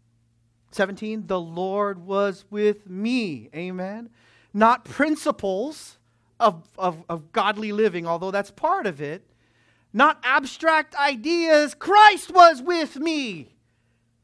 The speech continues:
s-, and strengthened me, so that through me the proclamation might be fully accomplished, that all the Gentiles might hear. And I was rescued out of the lion's mouth. Have you ever been threatened by a lion?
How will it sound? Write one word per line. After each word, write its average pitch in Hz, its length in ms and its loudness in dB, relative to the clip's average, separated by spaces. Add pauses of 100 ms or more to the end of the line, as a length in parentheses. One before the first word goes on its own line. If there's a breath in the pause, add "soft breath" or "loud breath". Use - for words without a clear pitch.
(520)
s-, - 300 -16
and 240 160 -4
strengthened 339 500 -2
me, 277 140 -2
so 294 180 0
that 254 300 0
through 403 320 4
me 285 240 -4
the 240 100 -2
proclamation 247 580 -4
might 220 160 -4
be 220 120 -14
fully 220 320 -12
accomplished, 190 500 -8
that 165 100 -6
all 165 140 -4
the 160 80 -14
Gentiles 151 480 -12
might 143 240 -12
hear. 117 220 -16
And 123 100 -12
I 127 80 -10
was 120 160 -16
rescued 135 320 -16
out 123 160 -12
of 117 80 -20
the 120 60 -20
lion's 117 260 -18
mouth. 113 140 -20 (460 soft breath)
Have 208 180 0
you 220 80 0
ever 226 120 -2
been 247 180 -6
threatened 285 360 0
by 320 120 6
a 311 100 6
lion? 320 580 4